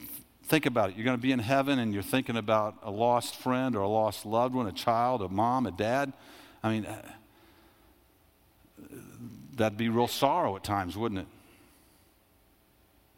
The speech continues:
But he's gonna wipe away every tear. So that, that, that doesn't say that clearly, other than every tear's gonna get wiped away.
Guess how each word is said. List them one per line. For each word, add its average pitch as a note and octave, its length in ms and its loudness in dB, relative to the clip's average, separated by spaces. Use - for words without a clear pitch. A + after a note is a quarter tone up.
But G#2 80 0
he's A#2+ 80 2
gonna C3 160 4
wipe A#2 280 2
away A2 260 0
every G#2 220 0
tear. A2 360 -4
So - 120 0
that, C3+ 180 4
that, B2 180 -12
that B2 220 -12
doesn't D3+ 200 2
say G#3 280 4
that B2+ 220 -2
clearly, B2 320 -2
other C3+ 160 2
than B2+ 100 2
every B2+ 160 0
tear's F#3 220 -2
gonna G#2 140 0
get F#2+ 120 -6
wiped F#2 220 -2
away. D#2+ 220 -8